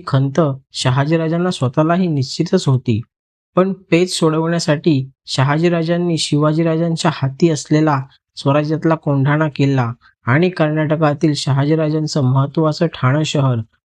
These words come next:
बंगळूर हे बादशहाला देऊन टाकायचं कबूल केलं आणि हे पाहून शिवाजीराजे रागावले. राजकारणात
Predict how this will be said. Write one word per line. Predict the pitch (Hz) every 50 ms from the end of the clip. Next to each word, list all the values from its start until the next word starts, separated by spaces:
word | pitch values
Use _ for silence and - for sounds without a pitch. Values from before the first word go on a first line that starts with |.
| _
बंगळूर | 127 123 139 151 160 170 170 160 135 120 123 - _ _ _ _ _ -
हे | 143 143
बादशहाला | 135 127 127 120 120 - - - 156 139 139 151 156 151
देऊन | 131 120 123 131 143 151 147
टाकायचं | 143 135 131 - 143 143 135 - 156 139 - -
कबूल | - 113 117 127 127 120 -
केलं | 110 104 104 101 101 - _ _ _ _ _ _
आणि | - 123 139 160 160 143 - -
हे | 131 147 170
पाहून | 170 - 165 147 139 139 139 135 127 131 - _ _ _
शिवाजीराजे | - - 131 131 147 151 151 147 160 160 156 147 - - 139
रागावले. | 117 113 107 107 120 120 117 110 101 92 95 - _ _ _ _ _ -
राजकारणात | 120 120 131 143 139 - - - 160 160 165 175